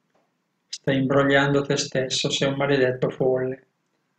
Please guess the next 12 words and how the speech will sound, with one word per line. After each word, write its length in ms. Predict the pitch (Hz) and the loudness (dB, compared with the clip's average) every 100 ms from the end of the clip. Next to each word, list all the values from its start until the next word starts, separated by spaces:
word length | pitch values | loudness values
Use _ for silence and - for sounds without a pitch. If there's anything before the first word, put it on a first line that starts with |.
| _ _ _ _ _ | _ _ _ _ _
Ma 120 | 131 | -6
c'era 300 | - 147 147 | 2 4 4
ancora 420 | 143 - 147 151 | 2 2 2 2
qualche 300 | 147 131 139 | 0 -2 -2
sensazione 640 | 135 131 - 127 - 147 | -2 -4 -4 -4 0 -2
peculiare 720 | 135 131 143 135 131 127 131 135 | 0 -2 -2 -2 0 2 0 -2
che 220 | - 135 | -4 -2
quello 380 | - 139 143 143 | 2 2 2 0
fosse 300 | 135 - 139 | -2 -4 -4
realmente 600 | 135 131 131 131 127 131 | -4 -4 -4 -6 -4 -4
lo 100 | 131 | -4
stato. 500 | 127 - 135 135 | -6 -8 -10 -10